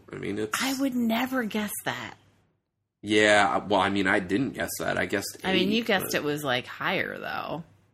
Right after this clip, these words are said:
Speaker 1: Yeah.
Speaker 2: I guess I could see eight,
Speaker 1: Well,
Speaker 2: but
Speaker 1: because
Speaker 2: not
Speaker 1: it's so
Speaker 2: ten.
Speaker 1: syrupy and
Speaker 2: Yeah.
Speaker 1: sweet. Like, that's
Speaker 2: Yeah.
Speaker 1: But like I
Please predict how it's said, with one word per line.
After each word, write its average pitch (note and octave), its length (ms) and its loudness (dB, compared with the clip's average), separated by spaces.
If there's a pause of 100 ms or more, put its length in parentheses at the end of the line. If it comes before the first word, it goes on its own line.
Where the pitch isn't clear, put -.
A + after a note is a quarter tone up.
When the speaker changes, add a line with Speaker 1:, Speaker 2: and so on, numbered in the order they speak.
(640)
Speaker 1:
Yeah. F2+ 300 -4 (880)
Speaker 2:
I G#3 80 -2
guess C#4 180 -2
I C#4 60 -4
could A3+ 240 -4
see - 160 -8
eight, D3 260 -4
Speaker 1:
Well, F3+ 120 6
Speaker 2:
but F3 40 -2
Speaker 1:
because F#3+ 200 2
Speaker 2:
not F3 80 2
Speaker 1:
it's - 220 6
so F#3 80 6
Speaker 2:
ten. D#3 80 6 (160)
Speaker 1:
syrupy A#2 520 0
and F#3+ 100 -2
Speaker 2:
Yeah. C3+ 520 4
Speaker 1:
sweet. A2+ 100 -6
Like, F#2 180 -2
that's B2 240 4
Speaker 2:
Yeah. D#4 300 2 (220)
Speaker 1:
But - 120 6
like F#3+ 160 6
I F#3+ 40 4